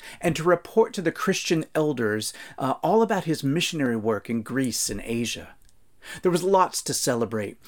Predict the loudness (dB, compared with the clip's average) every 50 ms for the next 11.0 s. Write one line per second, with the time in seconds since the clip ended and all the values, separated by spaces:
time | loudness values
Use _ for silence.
0 | -16 -10 -4 0 4 6 6 6 6 4 0 0 2 2 4 2 2 4 2 2
1 | 2 2 2 2 2 2 2 -2 0 0 2 0 0 -2 -4 -2 0 2 2 2
2 | 2 0 -2 -4 -2 -2 -4 -4 0 0 -2 -2 -2 -4 -2 0 2 2 2 2
3 | 0 -2 0 0 0 2 2 2 2 0 -4 -4 -4 -6 -6 -6 -4 -4 -2 -2
4 | -2 0 0 2 2 0 0 -4 -8 -12 -14 -16 -20 _ -20 -20 -20 -20 -18 -10
5 | -6 -6 -4 -2 0 2 2 2 2 2 0 0 0 0 -2 0 0 -2 -2 -2
6 | -2 -4 -4 -4 -2 -2 0 0 -2 -2 -2 -4 0 2 4 4 4 4 4 6
7 | 4 4 4 2 0 0 0 2 2 2 2 2 2 0 0 0 2 2 4 2
8 | 2 0 -2 -6 -14 -18 -20 -20 -12 -4 -2 0 0 0 0 2 0 2 2 0
9 | -2 -2 -2 0 0 0 0 0 -2 0 0 0 0 0 -2 -2 -2 -4 -4 -6
10 | -6 -6 -10 -12 -20 -18 -16 -12 -8 -8 -6 -8 -8 -10 -12 -14 -14 -18 -20